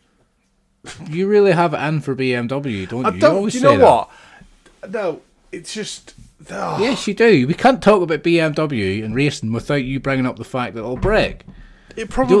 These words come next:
Speaker 1: like
Speaker 2: will,
Speaker 1: B M W.
Speaker 2: though. It's not that I
Speaker 1: B M W is
Speaker 2: don't like
Speaker 1: unreliable.
Speaker 2: B M W.
Speaker 1: It must be all them, it must be all them Chinese parts they use. Maybe
Speaker 2: Yeah.
Speaker 1: that's why.
Speaker 2: Maybe that is why. The reason, right, I think B M W, well, the, especially the,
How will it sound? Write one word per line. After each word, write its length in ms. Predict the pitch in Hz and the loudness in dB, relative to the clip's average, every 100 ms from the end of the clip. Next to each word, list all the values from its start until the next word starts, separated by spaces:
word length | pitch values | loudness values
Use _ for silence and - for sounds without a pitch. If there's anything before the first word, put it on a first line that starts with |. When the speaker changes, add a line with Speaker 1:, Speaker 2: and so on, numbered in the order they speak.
| 185 | 6
Speaker 1:
like 140 | 185 | 2
Speaker 2:
will, 80 | 247 | 4
Speaker 1:
B 140 | 156 | 2
M 80 | 147 | 2
W. 560 | 127 117 107 113 139 151 | 2 0 -2 -2 0 -2
Speaker 2:
though. 60 | - | -4
It's 0 | |
not 180 | - | -10
that 0 | |
I 40 | - | 2
Speaker 1:
B 200 | 175 180 | 4 6
M 120 | 175 160 | 6 4
W 280 | 151 147 135 | 4 2 2
is 60 | |
Speaker 2:
don't 220 | 123 - - | 2 2 2
like 320 | 127 123 127 | 0 -2 -2
Speaker 1:
unreliable. 260 | 127 151 | -2 -4
Speaker 2:
B 60 | 156 | -6
M 60 | 139 | -10
W. 240 | 127 113 | -8 -2
Speaker 1:
It 100 | 165 | 0
must 240 | 196 190 - | 2 2 4
be 100 | 190 | 6
all 180 | 185 180 | 6 6
them, 200 | 170 160 | 2 0
it 80 | 147 | -2
must 280 | 175 185 | 0 2
be 100 | 180 | 4
all 160 | 170 165 | 4 4
them 200 | 165 160 | 2 0
Chinese 460 | - 156 151 151 147 | 0 0 0 -2 -2
parts 380 | 143 143 - | -2 -2 -2
they 80 | 127 | -6
use. 320 | 104 92 87 | -4 -4 -6
Maybe 160 | 113 147 | -4 2
Speaker 2:
Yeah. 240 | 156 165 151 | 6 6 4
Speaker 1:
that's 140 | 131 | -2
why. 280 | 113 92 76 | -4 -6 -6
Speaker 2:
Maybe 340 | 131 139 131 123 | -2 -2 0 2
that 220 | 123 127 | 2 2
is 160 | 147 | -2
why. 260 | 135 110 104 - - - - | -2 -4 -4 -10 -20 -20 -14
The 80 | 185 | -10
reason, 560 | 254 254 180 131 127 - _ _ - - | -8 -8 -6 -6 -8 -16 _ _ -16 -8
right, 300 | 165 120 - - - _ - | -4 -6 -8 -20 -20 _ -10
I 200 | 185 196 | -8 -8
think 400 | - 143 - - | -10 -12 -12 -10
B 120 | 156 | -8
M 140 | 143 | -8
W, 580 | 143 135 110 101 104 113 - | -8 -10 -10 -10 -12 -12 -12
well, 140 | 123 | -12
the, 260 | 110 127 135 | -12 -14 -14
especially 540 | - 156 135 - 127 | -10 -8 -8 -12 -12
the, 160 | 120 | -12